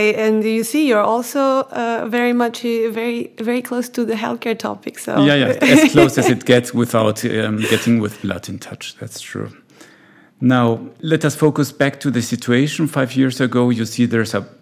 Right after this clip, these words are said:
Speaker 2: huge problem. Uh, well, you experienced a problem yourself, then, um, you did your research, I guess. Why did this problem happen? And it could have many different reasons. Uh, there are many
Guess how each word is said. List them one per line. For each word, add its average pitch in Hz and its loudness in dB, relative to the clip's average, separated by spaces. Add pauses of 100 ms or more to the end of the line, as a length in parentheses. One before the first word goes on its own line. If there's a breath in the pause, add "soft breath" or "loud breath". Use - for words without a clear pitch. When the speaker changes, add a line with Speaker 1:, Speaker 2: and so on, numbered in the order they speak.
Speaker 2:
huge - -4
problem. 131 2
Uh, 117 2
well, 110 4
you 113 0
experienced 135 0
a - -6
problem 123 -2
yourself, 120 -6
then, 98 -4
um, 98 -10 (100)
you 107 -6
did 101 -6
your 104 -4
research, 120 -4 (360 soft breath)
I 107 -4
guess. - -8 (300 soft breath)
Why 113 0
did 117 -8
this 110 -6
problem 104 -6
happen? 127 -8 (440 loud breath)
And 120 -2
it 135 -4
could 123 0
have 123 2
many 135 4
different 98 -6
reasons. 98 -10
Uh, 98 -8
there 117 -2
are 117 4
many 123 6